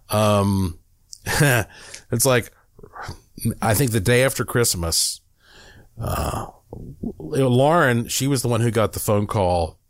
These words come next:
from the storage unit place saying, like, "Uh, we have a very important matter. Can you please call us back?" And it was the next day before she was able to connect. And they said, "Well, there's been a break-in,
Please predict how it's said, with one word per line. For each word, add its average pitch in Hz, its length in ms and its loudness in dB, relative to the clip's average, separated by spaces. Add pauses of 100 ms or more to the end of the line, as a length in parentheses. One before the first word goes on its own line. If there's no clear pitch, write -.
from 92 280 0
the 95 60 0
storage 104 440 0
unit 87 220 -4
place 85 280 0
saying, 95 220 0
like, 95 260 -4
"Uh, 147 340 2
we 208 120 0
have 254 140 -4
a 226 40 0
very 135 320 2
important 110 560 0
matter. 98 560 0
Can 107 140 -2
you 117 100 0
please 127 260 -2
call 113 260 2
us 107 140 2
back?" 104 360 0 (1900)
And 117 300 2
it 123 120 2
was 120 180 4
the 123 80 2
next 151 260 0
day 139 220 4
before 120 320 0
she - 160 0
was 104 180 0
able 104 220 0
to - 80 -4
connect. 104 520 0
And 101 80 0
they 101 140 2
said, 101 260 0
"Well, 98 120 -4
there's 120 280 2
been 143 220 0
a 131 60 2
break-in, 101 880 0